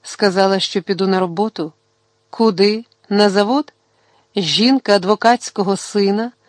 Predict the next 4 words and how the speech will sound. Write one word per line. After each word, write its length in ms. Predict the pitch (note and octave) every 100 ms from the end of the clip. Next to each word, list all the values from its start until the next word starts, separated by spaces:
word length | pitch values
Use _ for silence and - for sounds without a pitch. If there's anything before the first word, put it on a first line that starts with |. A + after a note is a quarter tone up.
| _ _
На 160 | G#3+ A3+
чорну 440 | - B3+ A#3+ G#3+
роботу? 600 | G#3 F3+ A#3+ C#4+ D#3 D3+ - _ _ _
Ганьба!» 760 | D3+ D3+ E3 D#3 D#3+ D#3 D#3